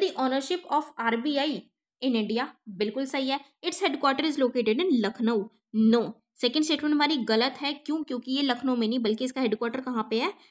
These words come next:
मुंबई में। तो हमारा आंसर हो जाएगा option B, only two, क्योंकि हमसे क्वेश्चन में इनकरेक्ट पूछी गई है। नेक्स्ट क्वेश्चन हमारा trends in global military expenditure। तो ये रिपोर्ट किसके द्वारा रिलीज की गई है?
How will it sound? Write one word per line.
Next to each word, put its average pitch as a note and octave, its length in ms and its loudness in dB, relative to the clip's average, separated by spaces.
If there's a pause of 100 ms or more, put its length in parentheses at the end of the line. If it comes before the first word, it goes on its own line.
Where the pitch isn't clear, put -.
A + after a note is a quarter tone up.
(140)
मुंबई A3 320 4
में। A3+ 160 -2
तो B3 80 -4
हमारा A#3+ 200 0
आंसर B3 180 -6
हो A3 60 -4
जाएगा A3+ 320 -8
option A3 320 -4
B, - 220 -4
only G#3+ 280 -6 (120)
two, G3 140 -2
क्योंकि A3+ 200 -6
हमसे A3+ 200 -4
क्वेश्चन A3 340 -6
में F4+ 120 -6 (100)
इनकरेक्ट A3 460 -4
पूछी G3+ 240 -12
गई D#3 160 -10
है। D#3 140 -14 (800)
नेक्स्ट D4+ 200 -4
क्वेश्चन F4+ 260 -2
हमारा D4 340 0
trends C#4 320 0
in F4 220 -2
global B3 300 2
military A#3+ 480 -2
expenditure। F#3 640 -10 (640)
तो D#4 60 2
ये D4 200 2
रिपोर्ट D#4+ 360 0
किसके D#4 260 -4
द्वारा C4 260 2
रिलीज B3+ 400 -2
की B3+ 180 -4
गई G3+ 200 2
है? F#3 160 -8